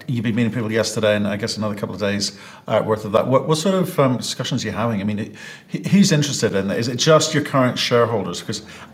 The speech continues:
at, at, at a company of your size, institutional guys and they kind of, they, they kind of b-, b-, big, bigger companies do tend to stay away from that. But with Mitsui on board, has that, has that helped somewhat?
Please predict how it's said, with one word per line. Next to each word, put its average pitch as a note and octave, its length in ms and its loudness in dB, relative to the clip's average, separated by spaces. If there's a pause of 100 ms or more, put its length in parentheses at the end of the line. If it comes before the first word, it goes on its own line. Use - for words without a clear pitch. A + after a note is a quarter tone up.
at, - 300 -2
at, C3+ 240 -2
at C#3 80 4
a - 20 0
company E3 280 2
of A2 80 0
your B2 180 2
size, A2+ 680 2 (560)
institutional E3 580 2
guys C3+ 640 4
and B2 200 2
they A#2+ 80 2
kind A#2+ 160 0
of, A#2 600 -6
they, A#2+ 160 -2
they A2+ 160 -4
kind A#2 200 -2
of - 300 -8
b-, - 80 -12
b-, - 260 -10
big, B2 500 -6
bigger A#2 560 2
companies A2 320 -4
do C3+ 240 0
tend B2 260 -2
to G#2 80 -4
stay A#2+ 180 2
away A2 300 2
from A#2+ 240 -4
that. F#2 220 -4
But A2 80 -4
with G#2+ 120 -6
Mitsui D#3 460 0
on C#3 100 0
board, C#3+ 220 -2
has C3 140 -6
that, - 80 -10 (300)
has C#3+ 100 -4
that - 80 0
helped - 260 0
somewhat? F#3 420 0